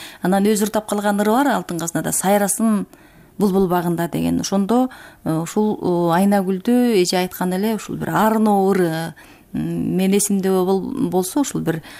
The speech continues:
э, көлгө барышканбы, анан ошол жерде кичинекей наристе төрөлүп, анан ушул атын Айнагүл деп коюп, ушул ыр чыккан да. Анан бир арыноо ырлардын бири. Бул эми оон жаратканда өзүнчө бир тумчугуп, өзүнчө бир буулугуп,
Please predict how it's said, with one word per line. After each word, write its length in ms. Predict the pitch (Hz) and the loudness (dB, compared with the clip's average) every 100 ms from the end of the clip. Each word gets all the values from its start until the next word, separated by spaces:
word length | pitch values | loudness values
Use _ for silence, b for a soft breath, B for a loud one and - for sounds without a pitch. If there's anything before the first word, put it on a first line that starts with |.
| B B | B B
э, 60 | |
көлгө 680 | - 65 71 156 214 208 180 | -4 -2 0 2 2 2 2
барышканбы, 640 | 175 214 - - 214 196 196 | 2 0 -2 -4 -4 -2 -2
анан 200 | 196 185 | -4 -4
ошол 220 | 180 175 | -4 -4
жерде 180 | 175 180 | -4 -4
кичинекей 380 | - 180 175 | -4 -2 0
наристе 460 | 175 175 185 - 175 | 0 0 0 -2 -4
төрөлүп, 440 | 175 170 202 208 | -2 0 -2 -2
анан 300 | 170 170 170 | -6 -4 -2
ушул 260 | 160 - 156 | -4 -4 -4
атын 320 | 170 185 185 - B B | -2 0 -2 -2 B B
Айнагүл 440 | - 190 180 170 170 | 0 2 4 2 0
деп 180 | 180 - | -2 0
коюп, 280 | 214 214 | -2 -2
ушул 220 | 156 - 165 | -8 -4 -4
ыр 80 | |
чыккан 380 | 160 - - 156 | -4 -6 -2 0
да. 180 | 151 156 - | 0 -4 -4
Анан 260 | 165 170 170 | 0 0 2
бир 160 | 165 160 B B | -2 -6 B B
арыноо 460 | - 175 175 180 175 | 0 0 2 2 2
ырлардын 360 | 170 165 165 165 | 2 0 0 0
бири. 460 | 160 160 156 156 - B B B | 2 2 0 -2 -8 B B B
Бул 240 | 175 226 | 2 4
эми 240 | 220 208 208 | 4 2 2
оон 400 | 196 208 226 220 | 2 4 4 2
жаратканда 640 | 208 202 - 190 180 190 | 2 -2 -4 -4 0 0
өзүнчө 720 | 175 196 214 190 214 208 226 202 | 2 4 4 4 2 2 0 0
бир 120 | 196 | -2
тумчугуп, 640 | - 202 196 - 196 220 - - | -4 -2 -2 -2 -2 -2 -4 -6
өзүнчө 560 | 160 180 202 190 214 | -2 0 -2 0 2
бир 80 | 208 | 2
буулугуп, 640 | 185 170 208 220 226 214 | 0 0 2 2 2 0